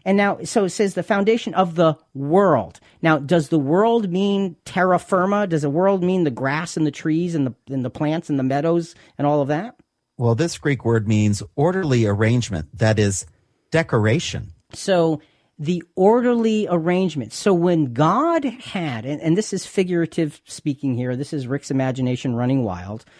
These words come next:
Speaker 1: God's got these big old blueprints, and he calls his heavenly host together and says,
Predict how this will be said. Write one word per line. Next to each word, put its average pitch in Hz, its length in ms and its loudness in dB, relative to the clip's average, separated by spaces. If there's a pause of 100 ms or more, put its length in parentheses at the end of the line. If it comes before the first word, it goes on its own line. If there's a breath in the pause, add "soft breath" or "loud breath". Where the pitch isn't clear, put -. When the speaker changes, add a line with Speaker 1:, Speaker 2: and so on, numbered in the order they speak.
(260 soft breath)
Speaker 1:
God's 196 520 2
got 190 300 0
these 156 240 -2
big 160 240 0
old 151 300 2
blueprints, 120 760 -6 (420)
and 123 120 -4
he 120 80 -4
calls 202 460 0
his 170 160 -6
heavenly 180 380 0
host 165 300 -2
together 143 320 -4
and 135 100 -2
says, 135 360 -4